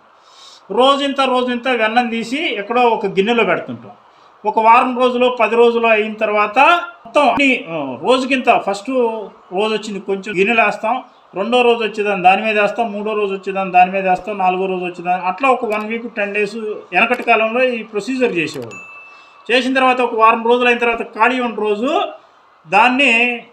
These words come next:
వెన్నని కరగబెట్టి నెయ్యి చేసుకునేవాళ్ళు. ఆ కరగబెట్టి నెయ్యి చేసేటప్పుడు ఎనిమిది రోజులు, పది రోజులు అయిన తర్వాత కరగబెట్టి నెయ్యి చేసేటప్పుడు ఒక రకమైన గబ్బు వాసన స్టార్ట్ అయింది.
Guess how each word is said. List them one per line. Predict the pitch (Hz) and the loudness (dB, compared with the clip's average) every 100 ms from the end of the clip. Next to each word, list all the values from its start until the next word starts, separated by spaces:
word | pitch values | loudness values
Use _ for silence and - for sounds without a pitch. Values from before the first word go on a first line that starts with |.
| - | -8
వెన్నని | 175 226 269 240 226 220 214 - | -2 2 2 4 2 0 -6 -2
కరగబెట్టి | 226 247 247 220 262 311 370 - _ _ _ _ | 0 2 0 -2 -2 -2 -4 -10 _ _ _ _
నెయ్యి | 185 240 262 247 | -2 0 4 4
చేసుకునేవాళ్ళు. | 233 - 147 113 95 - _ _ _ _ _ _ | 2 -2 -8 -8 -12 -18 _ _ _ _ _ _
ఆ | 175 185 | 2 2
కరగబెట్టి | - 208 285 330 311 311 | -2 -2 0 0 -2 -2
నెయ్యి | 262 254 254 254 | 0 2 2 4
చేసేటప్పుడు | 254 226 208 202 240 269 | 2 2 -4 -4 -4 0
ఎనిమిది | 214 247 277 269 | 2 2 2 4
రోజులు, | 262 262 262 | 4 4 -2
పది | 247 226 | -2 0
రోజులు | 233 226 233 233 | 0 -2 -2 0
అయిన | 190 226 254 | 0 0 -2
తర్వాత | 233 208 202 208 | -2 2 0 0
కరగబెట్టి | 214 202 233 240 233 208 | 0 0 2 -2 -4 -4
నెయ్యి | 202 208 208 | -2 -2 0
చేసేటప్పుడు | 202 190 190 180 175 214 311 403 - _ _ - | 0 0 -2 -6 -4 -2 -2 -2 -8 _ _ -14
ఒక | 160 180 | -10 -4
రకమైన | 196 196 247 262 247 | -4 -2 -2 0 -2
గబ్బు | 165 170 170 | -2 -2 2
వాసన | 208 208 214 220 240 233 | 4 6 6 6 2 -2
స్టార్ట్ | - 175 156 | -2 -2 -2
అయింది. | 120 | -8